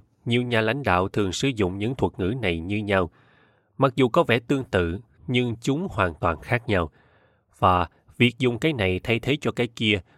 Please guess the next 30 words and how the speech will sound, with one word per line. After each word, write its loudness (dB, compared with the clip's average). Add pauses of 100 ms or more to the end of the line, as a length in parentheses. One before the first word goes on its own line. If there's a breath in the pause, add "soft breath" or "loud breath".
có -2
thể 2
dẫn -2
tới 0
kết -2
quả 0
khác -4
biệt -2
đáng -2
kể -2
đối 2
với -2
những -6
người 0 (300 soft breath)
bị -2
gạt 2
ra -2
ngoài -2
lề -2
xã -4
hội. -2 (1080)
Trong 6
ấn 0
bản 4
thứ -2
hai 0
này 0
của -4
cuốn 0
sách -4